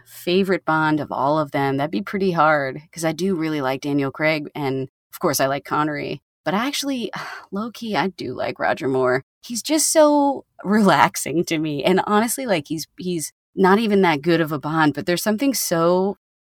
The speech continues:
I don't have the best words to describe it right now. He's just, he schmoozes me, and I'm into it. All the Bonds find a way to, to be a little campy, to be a little suave, to be a little edgy. It's like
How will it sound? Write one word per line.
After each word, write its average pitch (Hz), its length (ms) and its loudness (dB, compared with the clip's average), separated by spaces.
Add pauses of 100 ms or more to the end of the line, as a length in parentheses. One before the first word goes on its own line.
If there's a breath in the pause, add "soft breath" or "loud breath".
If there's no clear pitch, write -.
I 196 60 0
don't 190 200 8
have 180 100 4
the 165 80 -4
best 156 240 2
words 143 380 -4
to 151 280 -2
describe 147 420 0
it 151 40 0
right 135 220 0
now. 143 300 2
He's 151 260 -2
just, - 380 -2
he 185 140 0
schmoozes 196 480 0
me, 135 240 0 (200)
and 156 120 0
I'm 151 140 2
into 156 300 0
it. 117 180 -4 (240)
All 214 200 8
the 226 140 2
Bonds 151 800 6
find 160 420 4
a 156 80 0
way 143 340 0
to, 147 260 -6 (220)
to 185 120 0
be 151 260 -2
a 139 80 -2
little 147 320 -6
campy, 262 560 -4
to 175 120 -6
be 151 180 -4
a 139 80 -4
little 127 240 -10
suave, 202 680 4
to 143 160 -6
be 156 300 -6
a 147 100 0
little 139 760 -2 (240)
edgy. 147 580 0
It's - 160 -4
like 180 320 0